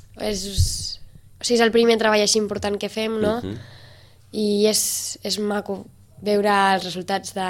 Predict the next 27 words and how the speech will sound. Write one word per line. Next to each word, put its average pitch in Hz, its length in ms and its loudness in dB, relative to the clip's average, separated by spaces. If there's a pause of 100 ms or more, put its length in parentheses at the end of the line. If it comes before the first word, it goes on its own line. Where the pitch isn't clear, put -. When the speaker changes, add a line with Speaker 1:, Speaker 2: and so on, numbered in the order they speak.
(460)
Speaker 1:
del 185 220 -14
teu 185 100 -10
treball, 202 400 -4
de 196 80 -4
l'estudi 208 480 -4
i 180 460 -8 (180)
Speaker 2:
Perquè 98 220 -2
aquest 113 140 2
estudi, 131 440 -2
eh, 80 460 -12 (100)
òbviament, 87 480 -2
el 95 60 0
vas 87 160 -2
presentar 85 340 -6
a, 87 140 0 (100)
a, 85 140 -8 (420)
a 76 80 -10
l'Escola - 320 -10
Pia, 180 380 0 (100)
Speaker 1:
Sí. 208 220 -6 (480)
Speaker 2:
eh, 92 760 0
i 113 100 2
després 98 320 0
de 113 80 2
l'Escola 107 300 0
Pi-, 117 180 -2
Pia 139 460 -2